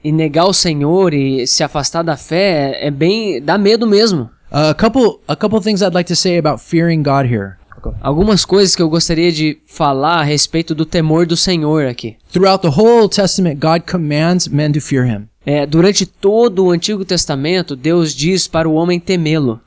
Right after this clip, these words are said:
Speaker 2: The reason that God sh-, revealed himself to the Jews at Mount Sinai,
Speaker 1: E o motivo por Deus ter se revelado ao homem no Monte Sinai,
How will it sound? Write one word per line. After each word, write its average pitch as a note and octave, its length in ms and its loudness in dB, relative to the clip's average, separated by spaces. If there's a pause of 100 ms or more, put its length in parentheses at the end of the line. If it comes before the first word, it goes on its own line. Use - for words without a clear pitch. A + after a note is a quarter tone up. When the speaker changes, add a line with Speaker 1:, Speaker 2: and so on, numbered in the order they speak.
(140)
Speaker 2:
The D#3+ 80 0
reason G#3 300 2
that D#3+ 120 -4
God D#3+ 220 0
sh-, - 180 -8
revealed D#3 460 2
himself D#3+ 400 -2
to D#3 100 -4
the C#3 140 0
Jews D3+ 300 0
at A2+ 160 -6
Mount C#3+ 220 -2
Sinai, D3+ 720 -2 (440)
Speaker 1:
E E3 320 2 (200)
o D#3 80 -8
motivo G3+ 500 -4
por F3+ 180 0
Deus F3 280 0
ter F#3 100 -4
se E3+ 140 -4
revelado D#3 840 -2 (120)
ao C#3+ 200 -2
homem D3 480 0
no C#3 120 -2
Monte D3+ 260 -2
Sinai, C#3 560 -4